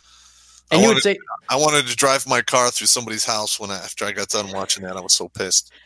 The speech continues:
Speaker 1: That's why I don't watch the news anymore, man. I can't. But it was, it was an accurate representation. It was not sensationalism.
Speaker 2: No. No, it's, it's pretty accurate.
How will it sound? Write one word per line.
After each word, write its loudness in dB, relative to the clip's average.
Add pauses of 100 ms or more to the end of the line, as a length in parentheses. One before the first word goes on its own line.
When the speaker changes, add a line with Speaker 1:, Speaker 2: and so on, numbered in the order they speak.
Speaker 1:
That's -20
why 0
I 2
don't -2
watch -2
the -4
news -6
anymore, -10
man. -14
I -10
can't. -12 (580)
But 8
it 10
was, 8
it 6
was 6
an -2
accurate 2
representation. -2
It -10
was -12
not -4
sensationalism. -10 (1120)
Speaker 2:
No. 4 (840)
No, -2
it's, 2
it's -18
pretty 0
accurate. -4